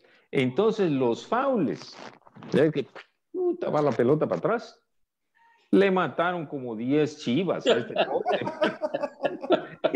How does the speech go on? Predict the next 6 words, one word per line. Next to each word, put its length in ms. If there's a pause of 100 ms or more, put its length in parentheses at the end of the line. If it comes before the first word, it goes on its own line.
(920)
Y 160
gritaba 600
desde 260
allá, 200
puta, 300
ya, 220